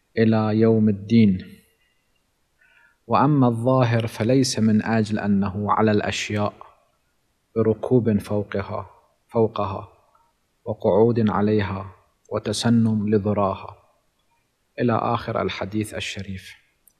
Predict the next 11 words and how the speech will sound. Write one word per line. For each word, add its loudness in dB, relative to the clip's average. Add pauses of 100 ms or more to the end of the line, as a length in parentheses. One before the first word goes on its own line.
(760)
كان 2
الكلام -2 (1800)
في -4 (920)
سؤال -2
أحد -6
عن 2
الإمام 0
الرضا -2
عليه -2
الصلاة -10
والسلام -12